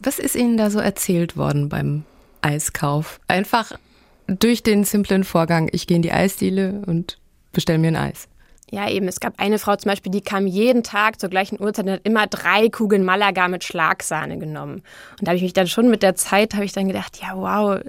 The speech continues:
Speaker 2: also Malaga erstens total spezielle Sorte und dann kommt sie jeden Tag und nimmt es und ist so ihr, die war auch immer total, hat sich immer total gefreut darauf. Und das war so ihr Highlight des Tages, hatte ich den Eindruck, dieses Ritual nachmittags, man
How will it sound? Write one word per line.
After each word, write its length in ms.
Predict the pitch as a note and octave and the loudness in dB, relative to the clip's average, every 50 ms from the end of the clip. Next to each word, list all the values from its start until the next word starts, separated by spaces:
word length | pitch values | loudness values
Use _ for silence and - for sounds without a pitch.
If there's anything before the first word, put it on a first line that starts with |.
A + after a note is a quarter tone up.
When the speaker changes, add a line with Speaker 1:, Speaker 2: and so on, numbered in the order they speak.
| - - | -14 -14
Speaker 2:
also 160 | - - - F#3 | -14 -10 -6 -4
Malaga 340 | F#3 F#3+ G3 G3 F#3+ F#3+ - | -2 0 0 0 0 -2 -2
erstens 280 | - G3+ - - - - | -2 -4 -6 -6 -10 -10
total 340 | - - - - - G3+ G3+ | -10 -12 -12 -8 -6 -6 -6
spezielle 480 | - - G#3 - - - G3 F#3 F#3+ | -4 -4 -4 -4 -4 -6 -4 -4 -4
Sorte 540 | E3+ E3 F3+ F3 G3+ A3+ A#3+ - - A3 G#3 | -4 -4 -6 -4 -2 -4 -4 -4 -6 -8 -6
und 140 | G#3+ F#3+ - | -6 -4 -4
dann 140 | F#3+ G3+ G3 | -4 -4 -2
kommt 180 | - G#3 G3 | -2 -2 -2
sie 80 | - G3+ | -2 -2
jeden 340 | E3+ G3+ A3 B3 C4 A3+ G#3 | -2 2 2 4 4 2 0
Tag 380 | - - - G3 G3+ A3+ A3+ - | -2 0 2 2 2 2 2 0
und 140 | G3+ G3 F#3 | -4 -2 0
nimmt 180 | G#3 A#3 B3 | 2 2 2
es 80 | G#3+ - | 0 0
und 60 | G#3 | -2
ist 140 | G#3 - - | -4 -2 -4
so 80 | G3+ | -6
ihr, 320 | - - A3+ B3+ B3 A#3+ A#3+ - - - - _ | -4 0 2 2 2 2 0 -6 -18 -20 -18 _
die 80 | - F#3+ | 0 2
war 100 | G#3+ A3+ | 4 4
auch 60 | A3+ | 4
immer 140 | A3 A#3 A3+ | 2 0 0
total, 480 | A3+ G3 - - G#3+ A3 A3+ A#3 A#3 | -2 -6 -6 -2 0 2 2 2 2
hat 120 | A3+ A3 - | 0 -4 -8
sich 120 | - - | -4 0
immer 100 | G#3+ A3 | 0 0
total 320 | A3+ G3+ - - A3 A3 | 0 -2 -2 0 0 0
gefreut 560 | G3+ G#3+ - - - - F#3+ G#3 A#3 B3 A#3+ - | 0 -2 -6 -6 -2 4 6 6 6 6 4 2
darauf. 600 | F#3 F#3 D#3 D#3 E3 D#3+ D#3+ D#3+ D#3 - - - - | -2 -2 -2 -2 0 0 0 -2 -4 -8 -14 -6 -6
Und 160 | F#3+ F#3 - | -6 -4 -4
das 140 | G3+ - - | -6 0 2
war 140 | G3+ G3+ F#3+ | 2 2 4
so 80 | G3+ | 2
ihr 240 | - - A3 G3 - | 0 -2 -2 -2 0
Highlight 340 | G#3 G#3+ A#3 A3+ A3 A3 - | 0 2 4 4 2 2 2
des 140 | G3+ - - | -4 -8 -2
Tages, 360 | - G3 G3+ F#3+ E3 F3 - | 2 2 2 2 2 -2 -6
hatte 140 | F3 D#3 - | -8 -8 -6
ich 60 | - | -8
den 100 | F3 - - | -8 -6 -4
Eindruck, 320 | D#3+ E3+ E3 F3 E3+ - | -4 -6 -6 -6 -10 -8
dieses 340 | - G3 F3+ F3 E3+ - - | -6 -6 -6 -6 -8 -8 -8
Ritual 600 | G3 F3 - - - - G#3+ A3+ A#3 A#3+ A#3+ A#3 | -8 -8 -8 -8 -2 0 2 2 2 2 2 2
nachmittags, 600 | G#3+ G#3 A3 - - G#3+ G#3 - G3+ G3+ - - - | 0 -2 -4 -4 -6 -10 -8 -8 -10 -10 -10 -6 -4
man 220 | G3+ F#3+ F#3 | -4 -4 -4